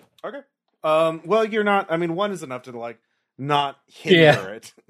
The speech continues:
Speaker 1: Like,
Speaker 2: Mm-hmm.
Speaker 1: um, you're making marginal imp-, progress. You're certainly a warm body to throw at the problem. Uh,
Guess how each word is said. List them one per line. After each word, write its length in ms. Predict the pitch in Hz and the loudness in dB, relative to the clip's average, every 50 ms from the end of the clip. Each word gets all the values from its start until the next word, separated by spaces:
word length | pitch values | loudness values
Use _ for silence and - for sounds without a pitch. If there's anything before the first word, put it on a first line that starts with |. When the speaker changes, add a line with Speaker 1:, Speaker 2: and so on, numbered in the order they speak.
| _ _ | _ _
Speaker 1:
Like, 460 | 139 123 110 104 107 110 110 - - _ _ | -14 -12 -12 -10 -12 -14 -14 -18 -20 _ _
Speaker 2:
Mm-hmm. 600 | - 196 185 - 240 269 302 440 - - _ - 143 | 4 4 6 8 8 8 8 6 4 2 _ -8 -6
Speaker 1:
um, 640 | 123 123 120 120 120 120 127 123 120 120 123 127 - _ | -4 -2 0 0 0 0 0 -2 -4 -6 -10 -16 -16 _
you're 180 | 147 160 170 | -6 -4 -2
making 320 | 165 165 165 160 160 156 151 | 2 2 2 2 2 -2 -2
marginal 800 | 143 139 135 135 143 143 131 143 147 127 120 110 107 110 - - _ | 2 6 8 8 8 6 4 2 0 0 0 -2 -2 -6 -10 -14 _
imp-, 260 | - 123 117 107 - - _ _ | -14 -14 -14 -14 -18 -20 _ _
progress. 640 | 127 - 147 131 113 110 95 95 98 95 95 95 - | -2 2 4 4 4 4 0 -4 -10 -10 -12 -12 -14
You're 220 | - 123 123 131 131 | -16 -16 -16 -16 -14
certainly 400 | 131 - 214 220 185 165 160 156 | -6 -4 -4 -2 0 0 0 0
a 60 | 143 | 0
warm 360 | 127 135 143 143 139 143 135 | 0 0 0 0 0 0 0
body 320 | 120 120 117 117 113 117 | 2 2 2 2 0 -4
to 100 | 113 - | -10 -16
throw 280 | 113 - - 123 113 107 | -20 -14 -12 -10 -10 -10
at 80 | 101 - | -12 -16
the 80 | 117 | -18
problem. 480 | - 117 98 87 _ _ _ _ _ _ _ | -18 -18 -18 -20 _ _ _ _ _ _ _
Uh, 460 | - - - - - - - - | -20 -20 -20 -20 -20 -4 0 0